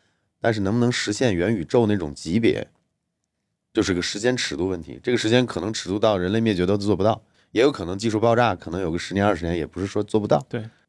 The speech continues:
Speaker 1: 但是我是希望大家作为不管是看我们视频的观众，还是说可能想在投资市场去做这个东西的话，最好还是了解一下，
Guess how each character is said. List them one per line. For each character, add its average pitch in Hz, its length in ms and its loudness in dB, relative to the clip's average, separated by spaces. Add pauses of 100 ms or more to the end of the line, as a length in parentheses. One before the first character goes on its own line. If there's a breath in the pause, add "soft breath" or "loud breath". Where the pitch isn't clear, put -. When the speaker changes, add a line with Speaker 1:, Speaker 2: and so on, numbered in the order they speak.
(200)
Speaker 1:
但 151 100 4
是 147 80 -2
我 98 140 2
是 95 100 -6
希 147 160 -2
望 135 160 0
大 139 140 0
家 143 100 2
作 139 140 2
为 127 100 4
不 127 140 -2
管 85 120 0
是 107 80 -8
看 139 140 -2
我 113 60 2
们 90 80 -6
视 117 80 -6
频 110 100 0
的 120 80 2
观 131 140 4
众， 127 180 4
还 90 160 -2
是 104 140 0
说 104 160 4
可 101 180 -6
能 87 180 0
想 73 300 -4
在 95 380 4 (340 soft breath)
投 - 160 0
资 127 140 6
市 135 140 2
场 78 260 -4
去 98 160 -8
做 123 220 4
这 101 80 6
个 90 100 2
东 85 180 -2
西 82 140 -6
的 76 100 -4
话， 73 180 -4
最 - 180 -2
好 82 80 -4
还 78 100 -2
是 82 120 -6
了 85 140 4
解 104 140 2
一 - 100 -4
下， 71 240 -6